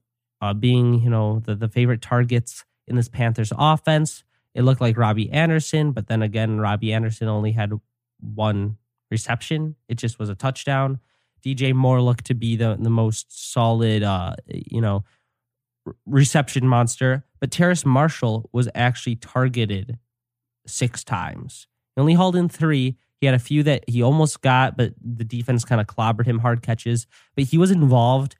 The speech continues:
It didn't correlate to fantasy points right off the bat, but I would expect more production fantasy-wise later in the season. So go pick up those two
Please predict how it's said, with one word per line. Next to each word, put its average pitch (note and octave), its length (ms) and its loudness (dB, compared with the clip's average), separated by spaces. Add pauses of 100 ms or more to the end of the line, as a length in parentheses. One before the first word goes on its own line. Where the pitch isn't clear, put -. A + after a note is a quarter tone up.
(160)
It A#2+ 100 -10
didn't C#3+ 300 0
correlate C3 480 -2
to C3+ 100 -2
fantasy C3+ 440 0
points C#3+ 340 0
right B2 160 2
off A#2 220 0
the A#2 60 -2
bat, B2 360 0 (320)
but B2+ 80 2
I B2+ 140 4
would C3 100 2
expect - 500 -4
more A#2+ 220 2
production A2+ 480 -2
fantasy-wise A2 640 0
later G#2 240 -2
in G2+ 80 -2
the G2+ 80 -4
season. B2+ 320 -12
So B2 100 -8
go B2 240 2
pick C3 240 2
up A2+ 140 -2
those G#2 240 -2
two - 260 -6